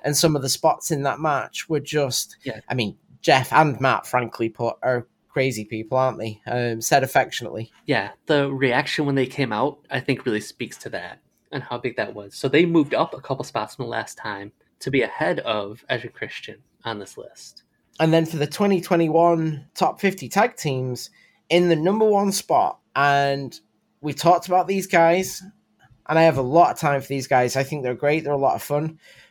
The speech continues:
Speaker 1: But by fuck are they not the best tag team in the world ever. <laughs> Number one, The New Day.
Speaker 2: I think this one is clearly a result of the metrics that they set out in that first section,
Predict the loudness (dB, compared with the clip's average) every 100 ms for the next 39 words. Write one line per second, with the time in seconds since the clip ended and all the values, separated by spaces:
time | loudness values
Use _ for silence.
0 | -8 -8 0 4 4 2 -2 -10 -6 0
1 | 2 2 2 2 2 -2 0 0 0 -2
2 | -2 -4 -4 -2 -2 0 2 4 4 4
3 | 0 -4 -8 -10 -14 -14 -4 2 2 2
4 | 4 4 4 -2 -2 0 2 2 2 2
5 | 0 -6 -20 -20 -14 -10 -2 0 0 2
6 | 4 4 2 -6 -2 2 2 4 2 2
7 | -2 -2 0 2 2 -2 -6 -6 -4 -4
8 | -6 -8 -4 -4 -2 -2 0 -2 -4 -8
9 | -8 -8 -10 -10 -14 -14 -16